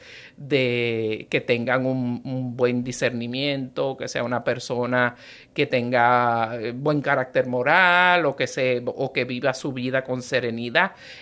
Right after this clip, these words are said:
Ese es el tipo de amistad que querem-, que vamos a querer para ayudarnos a este proceso, a apoyarnos en este proceso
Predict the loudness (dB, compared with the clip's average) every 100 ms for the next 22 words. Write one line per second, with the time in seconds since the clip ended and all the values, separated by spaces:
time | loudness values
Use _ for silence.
0 | -8 0 2 2 2 0 0 -4 -8 -6
1 | -4 -2 -2 -4 -8 -2 0 0 -4 -16
2 | -20 _ -2 -2 2 2 4 2 0 -2
3 | 0 2 0 2 0 2 4 4 2 -4
4 | -18 -20 _ 2 4 6 6 6 4 4
5 | 2 2 0 2 4 4 2 0 0 -2
6 | -8 0 4 4 4 4 4 2 0 -4
7 | -6 -2 -4 -2 -4 2 4 4 2 -4
8 | 0 2 2 -2 0 -2 -2 -6 -4 -4
9 | -4 -2 -2 -2 -6 -2 0 0 0 -6